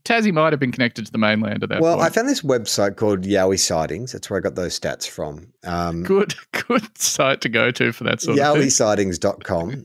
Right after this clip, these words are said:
Speaker 2: And, uh, so this is a specifically dedicated to, um, what I love about this website is I don't believe it was made in two thousand and one, but it has that aesthetic. <laughs> You
Speaker 1: Oh, I
Speaker 2: know?
Speaker 1: love that.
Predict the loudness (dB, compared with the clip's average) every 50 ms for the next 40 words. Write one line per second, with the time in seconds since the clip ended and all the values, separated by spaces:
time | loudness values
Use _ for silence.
0 | -16 _ -6 -2 -2 0 0 0 0 2 2 2 2 2 2 2 2 2 2 2
1 | 2 2 2 2 2 0 0 0 0 -2 -2 -4 -2 0 0 0 0 0 0 0
2 | 2 2 0 0 0 0 0 2 2 2 2 0 -2 -6 -10 _ -8 -6 -4 -4
3 | -4 -6 -6 -10 -14 _ _ _ _ _ _ -12 -4 0 0 2 4 2 2 2
4 | 2 0 2 0 0 0 -2 -6 -6 -4 -6 -6 -4 -4 -4 -4 -4 -6 -10 -10
5 | -8 -6 -4 -4 -2 -2 -4 -4 -6 -4 -4 -2 0 0 0 0 0 0 0 2
6 | 2 2 2 0 -2 -4 -8 -12 -14 -12 -12 -10 -10 -6 0 2 4 4 4 2
7 | 0 -2 -4 -2 -2 0 0 0 -2 -4 -6 -8 -8 -10 -6 -4 -4 -4 -2 -4
8 | -6 -6 -8 -8 -10 -10 -10 -10 -12 -12 -16 -18 -20 _ _ _ _ _ _ _
9 | _ -6 -6 -2 -2 0 0 0 0 0 0 0 2 0 -2 -2 -4 -6 -6 -6
10 | -12 -12 -12 -12 -12 -12 -14 -20 _ _ _ _ _ _ 0 0 0 0 -2 -2
11 | 0 2 2 2 2 2 0 0 0 -2 -2 -2 -2